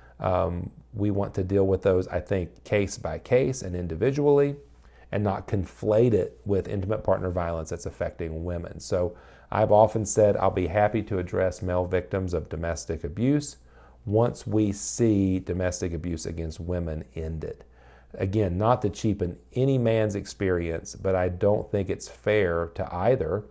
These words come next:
male victims or female victims to, again, have an apples-to-apples comparison, especially when you consider the data.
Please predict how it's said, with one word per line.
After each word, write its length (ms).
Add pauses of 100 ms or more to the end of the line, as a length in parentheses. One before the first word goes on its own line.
(260)
male 220
victims 480
or 220
female 340
victims 480 (400)
to, 60
again, 320
have 180
an 140
apples-to-apples 1080 (540)
comparison, 840
especially 420
when 160
you 80
consider 460
the 100
data. 380